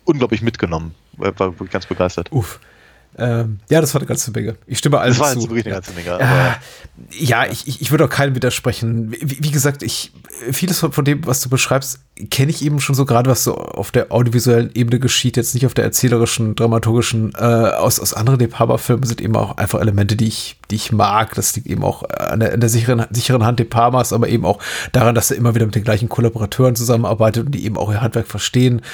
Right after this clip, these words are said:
Speaker 2: Die, man merkt einfach, das ist eine große Studioproduktion, da steckt sehr viel Sorgfalt auch hinter, sehr viel Liebe zum Detail. Und was bei mir jetzt hauptsächlich hängen geblieben ist, ist was ganz,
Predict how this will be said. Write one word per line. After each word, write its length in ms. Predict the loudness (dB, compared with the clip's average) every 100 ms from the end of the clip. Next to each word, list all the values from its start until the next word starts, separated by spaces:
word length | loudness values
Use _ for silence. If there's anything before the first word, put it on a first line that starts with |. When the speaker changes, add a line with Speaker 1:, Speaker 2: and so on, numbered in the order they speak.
| -16 -16 -16 -16 -10
Speaker 2:
Die, 180 | -10 0
man 180 | 2 4
merkt 220 | 2 2
einfach, 160 | 0 0
das 120 | 0
ist 40 | 0
eine 80 |
große 260 | 0 -2 -2
Studioproduktion, 800 | -2 0 2 0 -2 0 2 2
da 80 | 2
steckt 260 | 0 -2
sehr 100 | 0
viel 480 | -2 2 2 2 2 0
Sorgfalt 560 | 2 4 4 2 0
auch 160 | 0 2
hinter, 420 | 0 2 2 2
sehr 120 | 0
viel 160 | -2 -2
Liebe 240 | 0 0
zum 200 | 0 -2
Detail. 540 | -2 -4 0 2 4 2 -4 -18 -20 -12 0
Und 180 | 0 0 -12 -20 -20 -20 -6
was 180 | -2 0
bei 100 | 2
mir 100 | 4
jetzt 280 | 4 0 -8 _ _ _ _ _ _ -10
hauptsächlich 640 | -8 0 0 2 0 0 0
hängen 200 | 2 2
geblieben 380 | 0 -2 -4 -4
ist, 280 | -4 -4 -4
ist 160 | -4
was 200 | -2 -2
ganz, 480 | 0 2 2 -2 -4